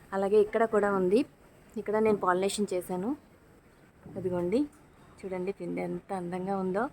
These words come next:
చక్కగా గౌన్ వేసుకున్నట్టుగా ఆ పూత, ఆ పువ్వు చూడండి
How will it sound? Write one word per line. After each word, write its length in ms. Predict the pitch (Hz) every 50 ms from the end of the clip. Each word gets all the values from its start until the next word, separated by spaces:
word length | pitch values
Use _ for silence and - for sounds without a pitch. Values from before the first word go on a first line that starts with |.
| - - - - - - - - - - - - - - - -
చక్కగా 460 | 180 - - - 190 180 180 190 226 - - - - - 214 214 - 220 185 190 - - _ - - - - - - 175 190
గౌన్ 200 | 180 180 185 196
వేసుకున్నట్టుగా 720 | 208 214 220 - - 214 208 196 190 - 185 190 185 185
ఆ 100 | 180 175
పూత, 420 | 175 - 175 175 185 185 - 202 190 185 180 180 175 151 - 190
ఆ 60 | 180
పువ్వు 320 | 175 - 175 170 180 208 202 214
చూడండి 540 | 202 180 190 185 190 220 294 269 262 294